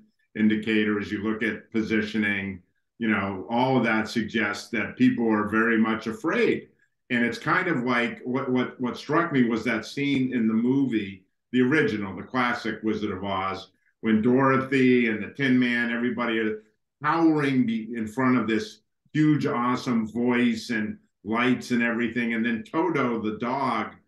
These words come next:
kind of pulls the curtain away, and you realize that there's no great and powerful Oz. It's simply a little old man, you know, pulling levers and stuff to try and create this fud,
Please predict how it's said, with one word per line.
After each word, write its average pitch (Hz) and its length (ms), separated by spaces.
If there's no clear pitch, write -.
kind 123 160
of 98 140
pulls 160 360
the 117 120
curtain 120 640
away, 101 720
and 110 540
you 113 80
realize 120 720
that 113 440
there's 113 280
no 135 260
great 117 340
and 107 120
powerful 107 580
Oz. 101 600
It's 120 200
simply 139 420
a 110 60
little 127 400
old 117 280
man, 113 600
you 131 80
know, 110 260
pulling 135 420
levers 120 540
and 107 160
stuff 113 400
to 113 140
try 113 300
and 107 200
create 127 460
this 113 360
fud, 160 340